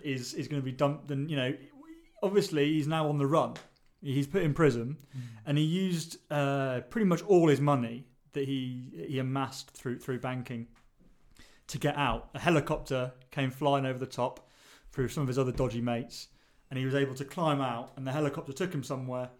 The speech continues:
Speaker 1: parachute on the back, he was able to jump out, and he's landed in, again, a country that we're, that we're gonna find out in a second. Um, and yeah, you know, he's just such an arro-, he's so arrogant.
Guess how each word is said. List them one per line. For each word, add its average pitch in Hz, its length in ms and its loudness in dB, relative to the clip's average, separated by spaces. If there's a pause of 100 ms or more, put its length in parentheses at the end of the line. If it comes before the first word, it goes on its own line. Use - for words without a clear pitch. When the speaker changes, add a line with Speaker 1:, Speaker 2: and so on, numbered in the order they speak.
(920)
Speaker 1:
parachute 180 420 0
on 143 100 -4
the 127 60 -2
back, 131 380 -2 (160)
he 147 80 -8
was 139 80 0
able 135 100 0
to 123 60 -12
jump 139 300 0
out, 127 180 -2
and 131 80 -8
he's 123 120 -6
landed 131 380 2
in, 120 320 -2
again, 127 340 -2
a 143 40 -14
country 139 360 -4
that 123 120 -8
we're, 123 260 -6
that 131 140 -6
we're 123 80 -6
gonna 123 160 -4
find 123 300 -2
out 127 160 -4
in 120 80 -6
a 117 60 -4
second. - 460 -8 (640)
Um, 131 720 0 (400)
and 151 160 4
yeah, 180 120 2
you 131 120 0
know, 131 80 2
he's 139 120 2
just 165 140 -2
such 170 120 0
an 175 180 -2
arro-, 156 300 4
he's 156 160 2
so 170 220 4
arrogant. 147 480 2